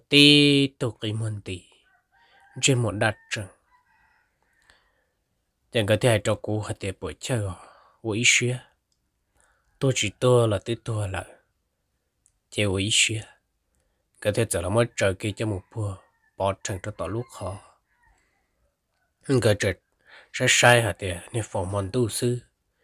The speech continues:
Chỉ cả liền lạ đi nọ. Vì do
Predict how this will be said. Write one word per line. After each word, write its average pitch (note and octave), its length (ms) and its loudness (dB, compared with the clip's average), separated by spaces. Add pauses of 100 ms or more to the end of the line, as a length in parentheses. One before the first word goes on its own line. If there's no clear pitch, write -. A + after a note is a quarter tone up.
(360)
Chỉ G#2+ 140 -4
cả G2+ 160 -2
liền G#2 240 -2
lạ F#2+ 280 -2
đi G2+ 120 -4
nọ. F#2+ 320 -8 (1120)
Vì G#2+ 240 -2
do A#2 200 2